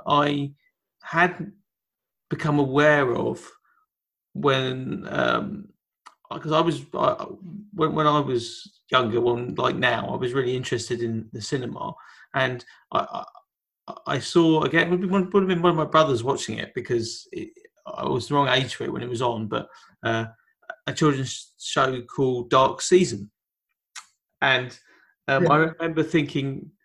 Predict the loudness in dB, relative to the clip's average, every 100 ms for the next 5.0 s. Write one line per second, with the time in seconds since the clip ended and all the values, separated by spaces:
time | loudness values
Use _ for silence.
0 | _ _ _ 0 0 4 4 4 2 -4
1 | -10 -18 -8 2 2 4 4 4 4 4
2 | 2 2 2 2 0 0 0 -4 -2 -4
3 | -4 -2 -2 -2 -4 -6 0 0 0 -4
4 | 0 0 0 -4 2 8 8 6 0